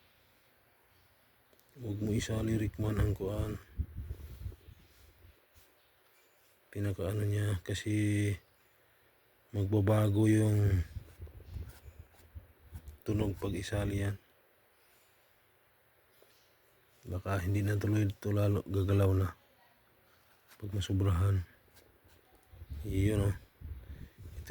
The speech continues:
yung bali magpapakapal ng pepper cone.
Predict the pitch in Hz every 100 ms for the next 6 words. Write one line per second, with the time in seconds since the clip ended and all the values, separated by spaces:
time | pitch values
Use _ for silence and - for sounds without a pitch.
0 | 110 110 104 107 101 101 92 98 95 95
1 | 98 98 104 107 107 104 104 110 117 120
2 | 110 - _ _ _ _ _ _ _ _
3 | _ - 110 104 113 104 - 113 104 92